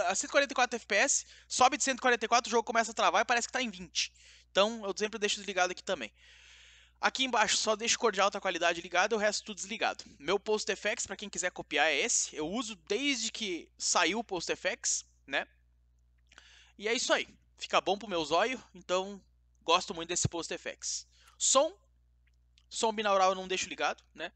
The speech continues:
Não sei se funciona direito, então não deixo. E é isso. Esse foi o vídeo, espero ter gostado. Fiquem todos a paz, a Cátia, nos próximos vídeos. Tamo junto, valeu,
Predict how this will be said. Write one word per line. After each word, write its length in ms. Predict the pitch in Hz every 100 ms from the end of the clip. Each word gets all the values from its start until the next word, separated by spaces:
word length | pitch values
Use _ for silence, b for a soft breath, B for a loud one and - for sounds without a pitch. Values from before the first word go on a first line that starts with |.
| _ 170
Não 80 |
sei 120 | 170 170
se 60 |
funciona 300 | - 147 165
direito, 340 | 147 170 - -
então 360 | 175 175 180 202 _ -
não 160 | 202 226
deixo. 300 | 120 - - _ _ b b b
E 80 | 226
é 100 | 202
isso. 280 | - - - _ b b b
Esse 140 | 240 240
foi 100 | 240
o 40 |
vídeo, 280 | 247 294 -
espero 300 | - 226 214
ter 100 | 214
gostado. 460 | 185 - 233 240 226
Fiquem 220 | - 185
todos 160 | 185
a 40 | 175
paz, 160 | 170
a 80 | 143
Cátia, 380 | - 220 - 180
nos 120 | 180
próximos 340 | 196 180 165 156
vídeos. 180 | -
Tamo 160 | - 165
junto, 180 | 180 180
valeu, 320 | 165 160